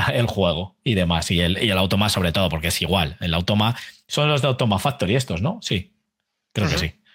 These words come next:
Speaker 1: Son los de Automa Factory. La verdad que hacen buenos automas estos, buenos
Speaker 2: Sí.
Speaker 1: solitarios. A ver, para un euro, eh, realmente no tiene que ser muy complicado hacer un, un automa. Así que nada. Bueno, pues nada,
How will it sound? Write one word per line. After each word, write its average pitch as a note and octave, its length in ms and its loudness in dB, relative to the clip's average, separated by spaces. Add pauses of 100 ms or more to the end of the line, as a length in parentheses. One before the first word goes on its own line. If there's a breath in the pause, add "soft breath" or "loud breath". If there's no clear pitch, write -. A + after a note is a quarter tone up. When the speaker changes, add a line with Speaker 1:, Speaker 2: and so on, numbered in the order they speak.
Speaker 1:
Son - 120 -6
los E2+ 80 0
de E2 80 2
Automa D#2+ 300 0
Factory. E2 380 -2
La G#2 100 2
verdad B2 180 2
que D3 60 -2
hacen C3+ 200 0
buenos A2+ 260 2
automas F2+ 360 0
estos, E2+ 240 -2
buenos F#2+ 240 2
Speaker 2:
Sí. F2+ 80 0
Speaker 1:
solitarios. D#2 420 -2 (300 loud breath)
A G#2+ 80 0
ver, A2 200 0 (280 loud breath)
para G#2+ 160 2
un A#2 160 4
euro, C3 640 2 (720)
eh, A#2+ 420 0
realmente A#2+ 540 2
no A#2+ 240 2
tiene A2 300 0
que G2 80 2
ser G#2+ 100 2
muy F#2 140 2
complicado F#2 400 0
hacer E2 240 -2
un, E2 540 -4
un D#2+ 140 -4
automa. D2 420 -2 (600 soft breath)
Así D2+ 240 -6
que D#2+ 100 -2
nada. C#2+ 240 -4 (720 loud breath)
Bueno, D3 280 0
pues C#3 100 2
nada, C#3+ 280 0